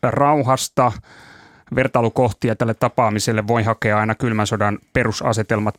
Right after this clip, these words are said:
piirtäneestä Jaltan kokouksesta lähtien. Ja, äh, Trumpin mukaan Putin ei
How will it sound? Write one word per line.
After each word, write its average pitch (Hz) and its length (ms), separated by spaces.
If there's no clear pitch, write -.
piirtäneestä 107 760
Jaltan 143 360
kokouksesta 113 640
lähtien. 101 640
Ja, 98 520
äh, 104 360
Trumpin 208 280
mukaan 135 400
Putin 160 420
ei 160 400